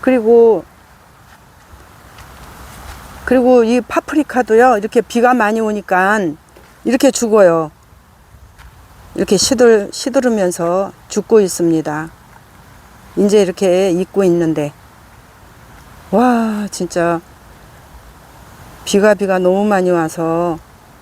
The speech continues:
정말 걱정이에요. 이 가지들도,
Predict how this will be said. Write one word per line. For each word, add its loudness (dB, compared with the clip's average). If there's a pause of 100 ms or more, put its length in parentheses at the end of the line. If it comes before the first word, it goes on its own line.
(720)
정말 0
걱정이에요. -2 (1800)
이 2
가지들도, 0